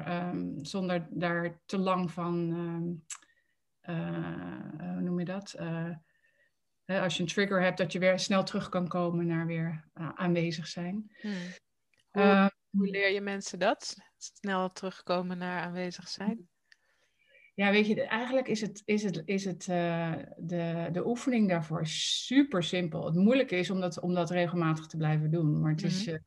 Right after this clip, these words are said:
Speaker 1: ja, je, eh, je lichaam voelen. Dus je ademhaling is een f-, hele fijne ingang.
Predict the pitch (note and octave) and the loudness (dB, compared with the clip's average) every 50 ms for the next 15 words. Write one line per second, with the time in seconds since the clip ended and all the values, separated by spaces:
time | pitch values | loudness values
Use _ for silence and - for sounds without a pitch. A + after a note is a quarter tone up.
0 | _ _ _ _ _ _ - - _ _ _ - D3+ D#3 D#3+ - - - - - | _ _ _ _ _ _ -20 -20 _ _ _ -2 0 2 2 2 0 -2 -4 -4
1 | - F3 E3+ F3 E3+ D#3+ - - E3+ F3 E3+ F#3 F#3+ F3+ - F#3 F3 E3+ D#3 - | -4 -4 -2 -2 -2 -2 -2 0 2 2 4 4 2 2 0 0 0 0 0 0
2 | F3 F3 F3 F#3+ G3+ G3 F#3 D#3+ - - - D#3+ E3 E3+ F3+ F#3 F3+ F3 F3 F3 | 2 2 2 2 0 -2 -2 -2 -2 -4 -2 -2 -2 0 0 0 0 0 0 0
3 | E3+ E3+ E3 D#3+ D#3+ D#3+ E3 E3 E3 D#3+ D#3+ - - - - - E3+ F3 F3 D#3+ | 2 2 4 2 2 2 2 0 0 0 -2 -6 -14 -12 -6 -4 -2 -2 -2 -2
4 | - F3 E3+ E3+ E3 E3 D#3 D#3 E3 F3 F3 - - F#3 F#3 F#3+ G3+ | -2 -4 -2 0 0 0 0 2 0 0 0 -4 -6 -8 -6 -6 -6